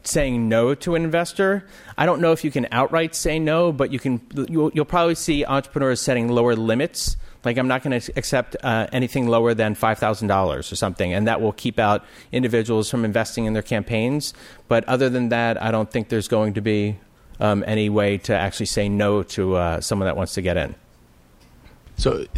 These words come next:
Speaker 2: do you have interest rates for, well, if, if I'm an investor, and, uh, is it a flat interest rate, or does it depend on the projects? If they're riskier, then, uh, I'll, I'll have more money, or who decides the, who decides what the interest is?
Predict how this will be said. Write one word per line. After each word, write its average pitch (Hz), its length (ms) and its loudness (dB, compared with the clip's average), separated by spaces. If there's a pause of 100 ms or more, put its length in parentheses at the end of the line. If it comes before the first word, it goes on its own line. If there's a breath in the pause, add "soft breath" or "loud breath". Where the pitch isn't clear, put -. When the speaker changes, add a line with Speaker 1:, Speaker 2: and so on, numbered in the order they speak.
Speaker 2:
do 160 80 4
you 185 80 6
have 208 220 2
interest 160 360 0
rates 147 360 0
for, 107 680 2
well, 131 220 2
if, 135 180 0
if 147 220 0
I'm 160 160 2
an 127 80 2
investor, 117 580 -2
and, 113 160 0
uh, 101 500 0
is 117 140 -2
it 170 100 0
a - 60 0
flat 123 340 0
interest 151 320 -2
rate, 170 140 2
or 107 300 2
does 107 200 -6
it 123 60 -2
depend 120 300 0
on 120 60 0
the 107 60 -2
projects? 110 540 -2 (180)
If 117 80 -4
they're 113 220 2 (240)
riskier, 139 500 2
then, 113 220 2
uh, 107 40 4
I'll, 101 420 2
I'll 110 160 2
have 104 120 0
more 107 160 2
money, 117 320 2
or 107 260 0 (160)
who 147 60 2
decides 120 360 0
the, 104 180 0
who 123 160 0
decides 123 300 0
what 117 100 4
the 117 100 2
interest 117 300 -2
is? 107 220 -6